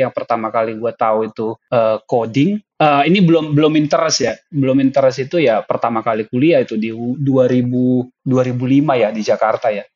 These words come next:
Nah itu pertama kali ngoding, baru dari situ tahu ada internet, baru disuruh bikin bahasa pemrograman, pakai logic-logic gitu, oh gitu. Ya karena mungkin memang udah pendidikannya diambil, memang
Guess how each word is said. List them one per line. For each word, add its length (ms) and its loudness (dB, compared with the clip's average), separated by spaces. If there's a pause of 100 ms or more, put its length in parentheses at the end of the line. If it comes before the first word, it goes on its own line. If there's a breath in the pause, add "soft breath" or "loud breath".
(100)
Nah 240 -6
itu 80 -2
pertama 320 -2
kali 240 0
ngoding, 320 2
baru 240 2
dari 160 2
situ 240 -4
tahu 240 2
ada 160 2
internet, 480 0
baru 160 0
disuruh 560 0
bikin 320 0
bahasa 240 0
pemrograman, 720 0 (100)
pakai 280 -4
logic-logic 580 -4
gitu, 220 -4
oh 120 2
gitu. 220 -8 (240)
Ya 320 0 (160)
karena 240 0
mungkin 400 -2
memang 320 -2
udah 160 -2
pendidikannya 560 -2
diambil, 480 0
memang 240 -4